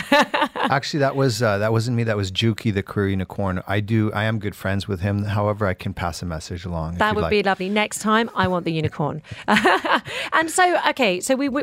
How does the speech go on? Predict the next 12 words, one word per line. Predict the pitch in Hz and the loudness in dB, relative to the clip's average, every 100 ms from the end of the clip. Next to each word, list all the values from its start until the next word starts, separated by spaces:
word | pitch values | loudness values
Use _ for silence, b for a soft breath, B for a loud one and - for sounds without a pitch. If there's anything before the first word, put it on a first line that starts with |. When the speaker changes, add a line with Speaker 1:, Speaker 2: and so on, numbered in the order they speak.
| - | -4
Speaker 2:
we | 226 285 | -2 0
decided | 302 330 370 381 | 2 4 4 2
we | 311 | 2
wanted | 269 240 202 | 0 0 -6
to | |
discuss | - - 190 175 | -8 -2 0 0
this. | 156 - | 0 0
Uh, | - 185 | 0 0
in, | - 220 214 | 2 0 0
in | 240 254 | 2 2
many | 294 285 | 2 2
parts, | 190 160 - | 2 2 2